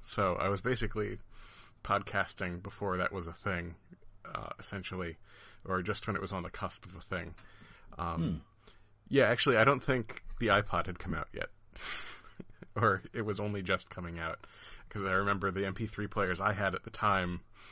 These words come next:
Speaker 1: were, like, really ramshackle <laughs> things that had no internal memory, and you needed to trade out S D cards all the time, so.
Speaker 2: Oh, jeez.
Speaker 1: Um, yeah, so <laughs> the, uh,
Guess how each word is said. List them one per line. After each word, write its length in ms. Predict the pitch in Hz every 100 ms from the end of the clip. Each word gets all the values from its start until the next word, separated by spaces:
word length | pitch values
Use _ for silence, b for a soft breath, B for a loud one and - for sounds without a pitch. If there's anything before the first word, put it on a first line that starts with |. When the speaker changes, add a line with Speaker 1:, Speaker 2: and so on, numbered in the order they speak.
| B B B -
Speaker 1:
were, 240 | 98 101
like, 360 | 98 87 90 -
really 480 | 107 101 98 92 - -
ramshackle 920 | 104 95 92 - 98 - 98 90 82 - B B
<laughs> 340 | B B - -
things 340 | 127 113 -
that 100 | 113
had 200 | 117 110
no 140 | 110 101
internal 360 | 107 113 104
memory, 480 | 95 104 98 95 92
and 80 | 90
you 80 | 92
needed 300 | 92 92 90
to 80 | 92
trade 340 | - 110 92
out 160 | 90 92
S 160 | -
D 140 | - 101
cards 360 | - 92 90
all 120 | 87 87
the 60 |
time, 380 | - 95 87 92
so. 260 | - 95 90 B B B B B -
Speaker 2:
Oh, 100 | 71
jeez. 460 | - - 131 135 - -
Speaker 1:
Um, 420 | 110 104 101 95
yeah, 340 | 131 127 104 92
so 340 | - 139 123 - B B B
<laughs> 400 | B B - -
the, 320 | - 113 107 101
uh, 260 | 95 92